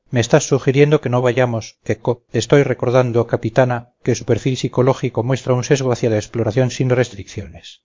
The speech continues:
El protocolo de primer contacto establece precaución cuando, cuando hay vida. Aquí no hay vida, solo hay un misterio que ha esperado ciento doce años a que alguien lo resuelva. Y no pienso dejarlo esperar más". "Como usted ordene", dijo Eco,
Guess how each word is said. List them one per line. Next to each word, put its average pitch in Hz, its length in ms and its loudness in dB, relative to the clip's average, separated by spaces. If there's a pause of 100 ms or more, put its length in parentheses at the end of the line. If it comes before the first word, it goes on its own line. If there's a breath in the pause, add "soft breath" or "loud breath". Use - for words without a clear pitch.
El 117 120 0
protocolo 117 500 2
de 110 100 2
primer 117 320 0
contacto 117 480 0
establece 127 480 0
precaución 127 640 2
cuando, 123 600 0
cuando 123 300 4
hay 117 140 4
vida. 123 360 -2 (140)
Aquí 123 300 0
no 147 100 4
hay 123 140 4
vida, 110 360 -2 (120)
solo 135 340 4
hay 131 140 4
un 127 100 2
misterio 127 640 2
que 117 120 0
ha - 20 4
esperado 127 420 2
ciento 127 360 0
doce 131 260 2
años 123 340 -2
a 117 80 0
que 131 120 0
alguien 131 320 0
lo 107 80 0
resuelva. 90 640 -8
Y 123 120 2
no 123 140 4
pienso 131 260 2
dejarlo 120 360 0
esperar 101 360 -2
más". - 460 -12
"Como 117 180 2
usted 117 240 2
ordene", 113 440 2
dijo 113 280 0
Eco, - 340 -4